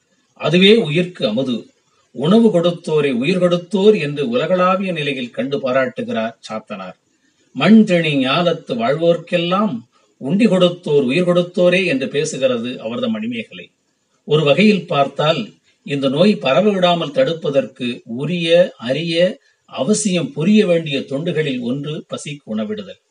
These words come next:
பசித்திருக்கலாம், பட்டினி கிடப்போரை பார்த்தும் புசித்து இருக்கலாமா என்ற மனசாட்சியின் கேள்விக்கு பதில் பகுத்துண்டு பல்லுயிர் ஓம்புதல் என்று நூலோர் தொகுத்தவற்றுள் எல்லாம் தலையாக விளங்குகிற திருக்குறள் சொல்லிக் கொடுக்கிறது.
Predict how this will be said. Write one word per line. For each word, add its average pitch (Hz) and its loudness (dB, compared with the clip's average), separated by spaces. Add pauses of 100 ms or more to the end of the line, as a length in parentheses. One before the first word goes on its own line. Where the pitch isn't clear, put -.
(380)
பசித்திருக்கலாம், - -12 (460)
பட்டினி 202 0
கிடப்போரை 147 -2
பார்த்தும் 147 -8
புசித்து 202 -4
இருக்கலாமா 180 -4 (360)
என்ற 135 -2
மனசாட்சியின் 143 -4
கேள்விக்கு 147 -8
பதில் 117 -8 (340)
பகுத்துண்டு 151 -4
பல்லுயிர் 156 -4
ஓம்புதல் 135 -4
என்று 139 -4 (340)
நூலோர் 180 4
தொகுத்தவற்றுள் 156 -2
எல்லாம் 139 -4
தலையாக 165 -2
விளங்குகிற 147 -4
திருக்குறள் - -8
சொல்லிக் - -8
கொடுக்கிறது. - -14